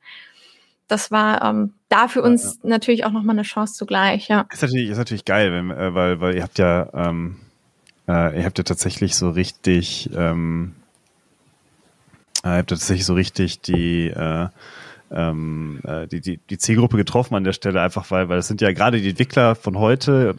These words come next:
Speaker 2: ähm, sind ja noch mit, mit, mit Pokémon und Co. aufgewachsen, so. Ähm, äh,
Speaker 1: Ja.
Speaker 2: ist natürlich, ist natürlich großartig dann an der Stelle.
Speaker 1: Ja, total. Also kam, wie gesagt, auch sehr gut an und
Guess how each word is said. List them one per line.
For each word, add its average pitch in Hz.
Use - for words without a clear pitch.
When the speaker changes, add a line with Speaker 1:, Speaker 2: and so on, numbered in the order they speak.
Speaker 2:
ähm, 95
sind 95
ja 92
noch 92
mit, 104
mit, 90
mit 107
Pokémon 101
und 92
Co. -
aufgewachsen, 85
so. 104
Ähm, 95
äh, 90
Speaker 1:
Ja. 226
Speaker 2:
ist -
natürlich, -
ist -
natürlich 87
großartig 87
dann 92
an 87
der 92
Stelle. 95
Speaker 1:
Ja, 233
total. 214
Also 240
kam, 302
wie 302
gesagt, 262
auch 226
sehr 233
gut 226
an 254
und 214